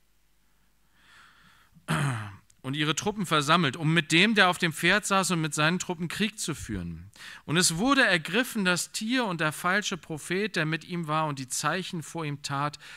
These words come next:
durch die er die verführte, die das Malzeichen des Tieres annahmen und sein Bild anbeteten." Wisst ihr, das ist die Konsequenz. Wenn wir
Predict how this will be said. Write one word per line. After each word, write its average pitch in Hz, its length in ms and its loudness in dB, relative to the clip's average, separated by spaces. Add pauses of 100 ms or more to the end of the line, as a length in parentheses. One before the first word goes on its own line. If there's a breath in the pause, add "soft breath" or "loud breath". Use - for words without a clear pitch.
(160 loud breath)
durch 135 180 -6
die 160 200 -6
er 135 180 0
die 135 240 -4
verführte, 147 540 -6
die 139 100 -8
das 151 240 -2
Malzeichen 135 580 -2
des 139 180 -8
Tieres 143 500 -6
annahmen 95 500 -4
und 104 120 -6
sein 120 320 -6
Bild 117 500 -8
anbeteten." 87 960 -12 (1200 soft breath)
Wisst 147 180 -6
ihr, 180 80 -6
das 190 200 -6
ist - 180 -10
die 175 40 -16
Konsequenz. 147 800 -12
Wenn 127 140 -8
wir 135 180 -8